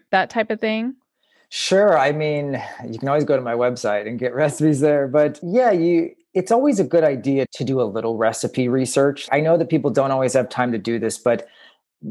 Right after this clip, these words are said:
Speaker 2: I always try to approach it from a lens of how can we have more fun? 'Cause when you're having fun, you're gonna wanna do it. So for me, when I'm approaching a meal plan,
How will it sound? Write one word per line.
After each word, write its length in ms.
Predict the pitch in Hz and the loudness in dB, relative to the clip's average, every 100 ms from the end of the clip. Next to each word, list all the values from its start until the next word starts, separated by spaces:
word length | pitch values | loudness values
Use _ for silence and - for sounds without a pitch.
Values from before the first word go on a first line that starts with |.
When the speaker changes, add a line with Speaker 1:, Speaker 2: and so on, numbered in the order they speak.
| - - | -8 2
Speaker 2:
I 120 | 185 | 4
always 220 | 254 233 | 4 2
try 180 | - 185 | 4 2
to 100 | 160 | 4
approach 460 | 135 - 147 143 143 | 0 0 0 2 -2
it 80 | 143 | -2
from 200 | 139 123 | -2 0
a 60 | |
lens 300 | 113 113 113 | 0 0 0
of 80 | 117 | 0
how 160 | 139 165 | 2 2
can 160 | 202 | 2
we 100 | 175 | 2
have 240 | 135 123 123 | 2 0 0
more 180 | 113 | -6
fun? 440 | 104 - 98 - - | -6 -4 -4 -4 -8
'Cause 160 | - 110 | -6 -4
when 120 | 135 | -2
you're 100 | 123 | -2
having 540 | - 135 160 175 165 | 0 2 2 2 -2
fun, 580 | - - 113 151 208 214 _ _ | -4 2 2 4 0 -4 _ _
you're 160 | 131 | -2
gonna 180 | 131 139 | 0 0
wanna 280 | 127 120 110 | 0 -2 -2
do 240 | 95 101 | -2 -4
it. 160 | 101 - | -4 -8
So 240 | - 127 | 0 0
for 200 | 123 - | 0 -2
me, 580 | 139 147 180 170 135 117 _ _ _ | -2 2 4 4 2 -4 _ _ _
when 140 | 143 | 0
I'm 140 | 151 160 | 2 2
approaching 540 | 131 - 190 185 208 | 0 0 0 2 2
a 40 | 147 | 2
meal 260 | 127 131 | 2 2
plan, 540 | 123 117 107 101 101 | 0 -2 -2 -4 -6